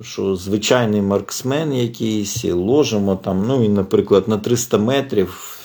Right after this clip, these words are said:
триста сімдесят п'ятою гвинтівкою стріляти. І лю-, будь-яка людина, яка, в принципі, знає хоча б основи стрільби, вона дивується, що наскільки дирка в дирку просто. От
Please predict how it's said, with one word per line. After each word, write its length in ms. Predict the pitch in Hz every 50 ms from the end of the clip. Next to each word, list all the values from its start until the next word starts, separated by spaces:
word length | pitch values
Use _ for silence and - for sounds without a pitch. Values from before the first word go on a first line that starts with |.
| - - -
триста 360 | - 98 98 98 - - - 95
сімдесят 420 | - - 104 95 - 104 95 -
п'ятою 340 | - 110 104 - - 95 90
гвинтівкою 720 | 90 92 92 95 98 92 - - 90 87 - - 87 85 85
стріляти. 720 | - - - 90 90 95 101 110 123 113 117 - 98 92 - - - - - - - - - - _ _ -
І 240 | - 104 - 135 131
лю-, 300 | 120 123 139 139 127 120
будь-яка 540 | 123 120 123 139 135 - 127 123 - 123 123
людина, 560 | 120 120 110 104 120 151 180 190 165 135 113
яка, 200 | 107 101 - -
в 60 | -
принципі, 580 | - - - 123 123 110 - - - - 101 98
знає 320 | 92 98 110 107 104 101
хоча 320 | 98 - 101 - - 117 101
б 100 | 92 101
основи 440 | 95 - - 113 110 104 98 95
стрільби, 600 | 95 - - 107 98 101 101 95 95 127 143 156
вона 300 | 139 110 104 101 110 113
дивується, 680 | 104 101 107 110 98 104 123 147 151 139 120 - - -
що 160 | - - -
наскільки 520 | 104 104 104 104 - - 135 127 127 113 101
дирка 400 | 95 95 123 127 120 123 - 104
в 100 | 90 87
дирку 460 | 95 107 120 117 - - - - 82
просто. 520 | 78 - 90 85 82 80 - - - -
От 100 | 82 80